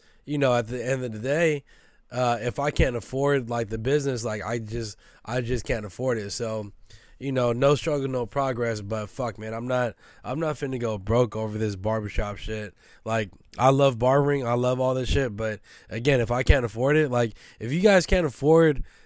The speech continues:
i-, if you're a barbershop owner and you can't afford the rent, there's no, there's no reason for you to go broke trying to afford, uh,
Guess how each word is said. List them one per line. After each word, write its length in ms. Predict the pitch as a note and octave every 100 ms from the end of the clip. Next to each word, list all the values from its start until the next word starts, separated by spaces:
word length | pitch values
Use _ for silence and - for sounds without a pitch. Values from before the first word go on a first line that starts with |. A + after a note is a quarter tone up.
| -
i-, 40 |
if 320 | B2+ B2 C#3+
you're 160 | D#3 G#3
a 40 |
barbershop 480 | D#3 C#3+ D#3 D#3+ C#3
owner 320 | B2+ B2+ B2+
and 440 | B2 G#2 - B2 C#3+
you 60 |
can't 220 | D#3+ F3+ C#3+
afford 260 | C3+ D3
the 80 | B2+
rent, 380 | C#3 D#3 B2+ A2 _ - - _ _ _
there's 340 | B2+ D3+ E3+ D3+
no, 360 | E3+ F3+ E3+
there's 240 | C#3 D#3 D3
no 140 | F3
reason 340 | C#3 D3+ D3+ C#3
for 100 | C3+
you 100 | C#3
to 100 | A#2+
go 240 | C3+ C#3
broke 400 | A2+ C3 C3 A2 - - - - - _ -
trying 280 | D3 D3+ C#3
to 340 | C#3+ B2+ A#2
afford, 560 | A#2 C#3 C#3 C3+ A#2 G2+ _ -
uh, 260 | B2 A#2